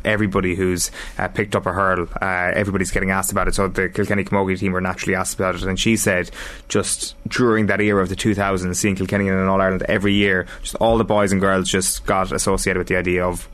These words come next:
winning. They just thought every single year, winning, winning, winning. Is that something that, that actually has a, a, a significant impact on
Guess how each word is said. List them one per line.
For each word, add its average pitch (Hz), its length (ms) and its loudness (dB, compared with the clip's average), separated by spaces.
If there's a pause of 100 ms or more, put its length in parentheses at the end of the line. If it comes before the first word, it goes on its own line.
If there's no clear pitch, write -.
winning. 87 300 -2
They 95 140 -2
just - 120 -2
thought 95 240 0
every 98 380 2
single 95 380 2
year, 90 360 0 (200)
winning, 95 380 0
winning, 95 280 2
winning. 95 300 0 (240)
Is 120 100 0
that 160 160 2
something 175 140 2
that, 156 200 2
that 147 100 4
actually 143 260 2
has 131 260 2
a, 123 300 4
a, 113 500 2
a 110 40 0
significant 117 520 2
impact 113 380 0
on 104 240 4